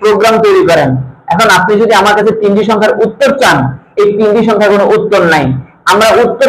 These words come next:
করছি না, আমরা এই তিনটি সংখ্যার যোগ করতে যেন পারে এমন প্রোগ্রাম তৈরি করব। কি বলছি? আমি এমন একটি প্রোগ্রাম তৈরি করব যেই প্রোগ্রামের সাহায্যে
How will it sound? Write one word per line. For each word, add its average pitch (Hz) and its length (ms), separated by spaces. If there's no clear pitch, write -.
করছি 508 320
না, 147 60
আমরা 226 240
এই 247 140
তিনটি 233 260
সংখ্যার 220 300
যোগ 240 140
করতে 254 320
যেন 262 140
পারে 202 260
এমন 262 180
প্রোগ্রাম 202 340
তৈরি 170 240
করব। 147 160
কি - 140
বলছি? - 260
আমি 190 180
এমন 233 200
একটি 247 200
প্রোগ্রাম 202 320
তৈরি 220 180
করব 185 180
যেই 302 180
প্রোগ্রামের 220 480
সাহায্যে 185 420